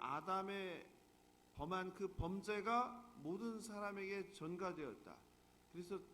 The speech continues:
저와 여러분, 과거에, 지금, 그리고 미래에 태어날 모든 인간은 다 죄로부터 자유할 수 없다. 죄인이다. 그리고 그 죄의 결과로 어떻게 되게 되어 있다? 죽게 되어 있다. 그게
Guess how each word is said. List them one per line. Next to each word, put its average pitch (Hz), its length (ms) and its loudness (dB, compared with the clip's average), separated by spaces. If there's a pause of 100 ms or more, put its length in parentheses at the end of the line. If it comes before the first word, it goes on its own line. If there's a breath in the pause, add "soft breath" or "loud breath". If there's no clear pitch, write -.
(260)
저와 185 520 4 (400)
여러분, 151 540 0 (420)
과거에, 196 720 0 (280)
지금, 165 440 -2
그리고 165 280 -2
미래에 190 600 -2
태어날 190 280 -4 (240)
모든 196 320 -6
인간은 185 500 0 (440)
다 165 140 0
죄로부터 170 440 0
자유할 170 460 0
수 170 120 -4
없다. 113 400 -6 (200)
죄인이다. 139 600 -2 (460 loud breath)
그리고 208 260 -4
그 202 140 -6
죄의 190 380 2
결과로 180 420 4
어떻게 180 400 -2
되게 156 560 -2
되어 143 220 -2
있다? 202 480 0 (340)
죽게 214 400 0
되어 147 180 0
있다. 95 580 -10 (220)
그게 156 560 -2